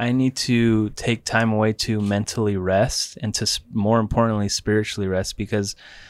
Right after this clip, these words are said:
I think a lot of people are tired and broken and hurting and worn down just by everything right now. It's, we're coming off, uh, two major things happening in our lifetime,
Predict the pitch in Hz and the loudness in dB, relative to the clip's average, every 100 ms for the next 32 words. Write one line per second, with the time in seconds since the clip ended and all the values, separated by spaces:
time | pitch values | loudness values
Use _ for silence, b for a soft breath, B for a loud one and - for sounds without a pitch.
0 | B 113 165 143 113 117 131 - 117 113 | B -4 0 2 4 2 0 -6 -4 -2
1 | 104 101 - 107 110 107 101 95 104 107 | -2 -2 -2 0 0 -2 -4 -2 -4 -4
2 | 117 104 98 113 117 120 117 117 98 95 | -6 -6 -6 -2 -2 0 -2 -2 -4 -2
3 | 104 123 117 98 98 117 113 - 120 98 | 0 2 0 0 0 0 -2 -2 0 2
4 | 98 120 123 - 101 95 92 95 101 92 | 0 0 -2 -2 -8 -6 -6 -4 -4 -6
5 | - - B B B B 123 - 135 131 | -10 -12 B B B B -6 -2 0 2
6 | 131 131 - - _ _ _ _ - 113 | 2 2 -2 -18 _ _ _ _ -2 0
7 | 101 98 92 76 _ - - 147 151 139 | 2 0 -2 -6 _ -6 2 4 4 4
8 | 139 139 135 127 127 123 - 110 - 120 | 4 2 2 0 0 -2 0 -2 0 -2
9 | 117 113 113 107 98 98 107 - - 98 | -2 -2 -2 0 0 0 0 -4 -10 -6
10 | 98 98 | -6 -6